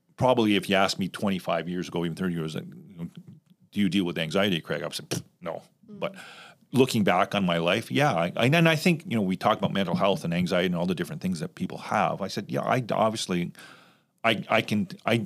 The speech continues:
Speaker 1: I can have anxiety over certain things, and I can feel it. I can feel it right in the pit of my stomach when I have it. It's like, 'Oh, I don't like this feeling.'" And back then, you just, you never did anything about it. Now you can, we talk about it and stuff. So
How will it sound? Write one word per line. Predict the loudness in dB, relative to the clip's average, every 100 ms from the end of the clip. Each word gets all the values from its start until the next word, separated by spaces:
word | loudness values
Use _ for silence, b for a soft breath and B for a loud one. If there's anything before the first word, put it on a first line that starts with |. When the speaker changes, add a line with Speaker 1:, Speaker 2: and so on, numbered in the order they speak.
| 0
Speaker 1:
I | 2 2 0
can | -2 2
have | 2 4
anxiety | 2 2 2 2 0
over | -2 -4
certain | -4 -4 -6
things, | -8 -8 -8 -8
and | -4 -2
I | -2
can | -2 -2
feel | 0 0
it. |
I | -2
can | -2
feel | 0
it |
right | 0 -2
in | -6
the |
pit | -2 0
of | 0
my | -2
stomach | -2 0 0 -2 -6
when | -6
I | -4
have | -2 -2 -2
it. | -10
It's | -10
like, | -10 -4
'Oh, | -2
I | -2
don't | -4 -6
like | -8
this | -8 -6
feeling.'" | -2 0 -2 -6 B B B B -6
And | -2
back | 0 0 0
then, | 0 0
you | -2
just, | -6 -4
you | 0
never | 0 2
did | 2
anything | 2 0 -2
about | 4 4 4
it. | 0 2
Now | 2
you | 4 2 -2
can, | -6 -4 -2 0 0
we | -2
talk | 0 -2 -2
about | -6
it | -6
and | -8
stuff. | -8 -8
So | -8 -10